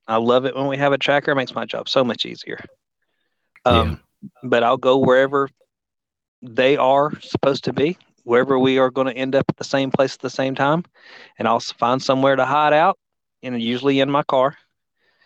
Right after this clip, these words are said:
Speaker 1: where I can see them, see their vehicle, and, uh, just basically track their movements all day. I mean, if they go into a store, then I follow, I go into the store, and I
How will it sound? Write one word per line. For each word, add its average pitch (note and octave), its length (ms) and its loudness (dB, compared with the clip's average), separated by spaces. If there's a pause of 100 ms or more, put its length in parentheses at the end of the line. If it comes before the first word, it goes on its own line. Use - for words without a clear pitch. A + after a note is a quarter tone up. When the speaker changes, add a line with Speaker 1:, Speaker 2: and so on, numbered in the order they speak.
(180)
Speaker 1:
where A#2+ 120 2
I A#2 60 2
can A#2 180 -8
see B2+ 260 -2
them, C3 400 0 (440)
see - 180 -6
their B2+ 140 2
vehicle, C3+ 480 0 (1600)
and, A2+ 280 0
uh, G#2+ 240 4 (1800)
just A2+ 260 0
basically A#2+ 500 0
track - 420 -4
their B2+ 140 0
movements C3 440 0
all B2 160 0
day. C#3 280 2
I G#2+ 60 -4
mean, A2+ 140 -4
if G#2 60 -8
they A2 140 -2
go A2+ 220 2
into A#2+ 240 0
a A#2 60 0
store, D#3 500 2
then A#2 160 -8
I A2 100 -4
follow, A#2 380 -6
I A2 100 -2
go B2 220 0
into B2+ 160 -2
the B2+ 120 -4
store, D3 380 0
and A2 160 -6
I - 160 -20